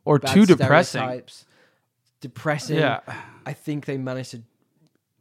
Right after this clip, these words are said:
Speaker 2: stick on the line and stick to it, and it was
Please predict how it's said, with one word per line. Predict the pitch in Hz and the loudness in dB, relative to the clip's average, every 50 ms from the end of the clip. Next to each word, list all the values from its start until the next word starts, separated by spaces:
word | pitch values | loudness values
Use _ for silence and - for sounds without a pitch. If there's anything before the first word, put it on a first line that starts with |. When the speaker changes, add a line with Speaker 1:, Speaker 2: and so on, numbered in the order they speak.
| _ _ _ _ 131 127 135 _ | _ _ _ _ -20 -20 -20 _
Speaker 2:
stick | _ - - - - 170 160 - | _ -18 -18 -10 -10 -10 -8 -8
on | 151 139 | -8 -8
the | 131 | -8
line | 120 117 117 120 127 139 147 160 160 156 - _ | -8 -8 -8 -8 -8 -8 -8 -10 -10 -12 -14 _
and | 117 117 113 107 | -16 -16 -16 -16
stick | - - - - - 131 - - | -16 -20 -14 -12 -12 -12 -12 -12
to | - 139 135 | -12 -10 -10
it, | 139 139 123 | -10 -10 -10
and | 120 | -14
it | 117 107 | -16 -16
was | 110 110 107 - _ | -16 -18 -20 -20 _